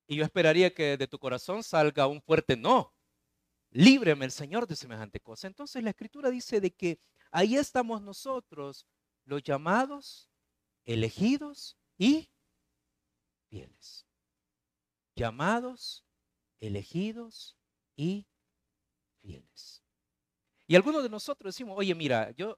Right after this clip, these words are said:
yo, yo me considero elegido, yo sí tengo claramente entendido de, de que soy llamado, pero fiel, mm, no lo sé, ¿eh?".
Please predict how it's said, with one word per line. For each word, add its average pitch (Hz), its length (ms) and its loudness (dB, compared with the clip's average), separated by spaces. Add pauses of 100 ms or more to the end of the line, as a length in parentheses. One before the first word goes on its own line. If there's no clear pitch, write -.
yo, 202 120 -10 (440)
yo 202 100 -2
me 226 100 -6
considero 151 500 -4
elegido, 170 640 -4 (840)
yo 175 120 -2
sí 196 160 -10
tengo 175 260 -6
claramente 175 560 -4
entendido 143 580 -4
de, 117 280 -6
de 123 100 -8
que 117 100 -20
soy 147 180 -12
llamado, 156 400 -4
pero 120 200 -4
fiel, 240 460 0
mm, 185 220 -20
no 147 140 -12
lo 131 120 -12
sé, 214 380 2
¿eh?". 202 100 -8